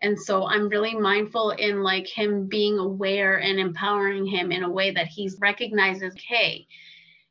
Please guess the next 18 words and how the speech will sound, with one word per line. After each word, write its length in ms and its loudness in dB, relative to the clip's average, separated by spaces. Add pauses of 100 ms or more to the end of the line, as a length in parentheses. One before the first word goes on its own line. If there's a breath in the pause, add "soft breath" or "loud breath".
(160)
when 560 0
you 500 -2
tr-, 220 -8 (480)
do 220 -2
this, 320 2
or 100 0
when 200 0
you 100 2
use 260 0
your 120 2
words, 320 0
or 60 -2
when 180 2
you 120 0
try 380 2
to, 140 -4
like, 500 2
communicate, 1000 -2